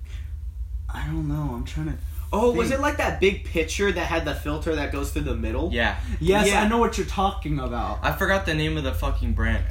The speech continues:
Speaker 3: It,
Speaker 1: Wait, wait, wait.
Speaker 3: I think
Speaker 2: I'll
Speaker 3: it
Speaker 2: look it up.
Speaker 3: started with a B.
Speaker 2: I'll look it up.
Speaker 1: Who remembers that one blender where you can just put an apple through it and it'll make it into apple
Speaker 2: Magic
Speaker 1: juice?
Speaker 2: Bullet or the Ninja?
Speaker 1: I think it was
Speaker 3: Magic Bullet
Speaker 1: No, it
Speaker 3: was
Speaker 1: was just
Speaker 3: kinda
Speaker 1: like
Speaker 3: fire.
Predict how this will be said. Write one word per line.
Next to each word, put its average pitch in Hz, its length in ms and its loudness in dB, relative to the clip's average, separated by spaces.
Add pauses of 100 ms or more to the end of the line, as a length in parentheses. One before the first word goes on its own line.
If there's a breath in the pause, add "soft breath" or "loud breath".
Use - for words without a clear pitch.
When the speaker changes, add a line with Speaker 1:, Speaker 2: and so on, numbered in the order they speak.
Speaker 3:
It, 147 120 4
Speaker 1:
Wait, 202 120 6
wait, 202 100 4
wait. 156 160 2
Speaker 3:
I 165 80 8
think 254 220 4
Speaker 2:
I'll 226 60 4
Speaker 3:
it - 40 2
Speaker 2:
look - 20 2
it - 60 4
up. - 60 4
Speaker 3:
started 190 340 6
with 135 200 -2
a 117 40 -2
B. 104 400 -4 (100)
Speaker 2:
I'll 131 160 0
look 165 160 0
it 120 120 0
up. - 80 0
Speaker 1:
Who 214 80 2
remembers 247 320 2
that 175 200 2
one 156 280 -2
blender 156 400 -2
where 139 140 -2
you 139 100 -2
can 151 160 -4
just 143 240 -4
put 143 180 -4
an 127 140 -6
apple 120 320 -6
through 139 280 -4
it 127 120 -4
and - 80 -8
it'll 131 80 -4
make 123 260 -4
it 127 140 -4
into 120 280 -8
apple 104 240 -6
Speaker 2:
Magic 180 300 4
Speaker 1:
juice? 127 100 -8
Speaker 2:
Bullet 202 420 2
or 165 60 0
the 175 80 2
Ninja? 165 440 -2 (440)
Speaker 1:
I - 60 -16
think 156 340 -8
it 160 40 -4
was 147 240 -6
Speaker 3:
Magic 170 400 -2
Bullet 147 120 2
Speaker 1:
No, 233 220 6
it 214 40 4
Speaker 3:
was 226 140 -2
Speaker 1:
was 247 120 0
just - 60 0
Speaker 3:
kinda 226 120 6
Speaker 1:
like 202 120 4
Speaker 3:
fire. 107 440 -4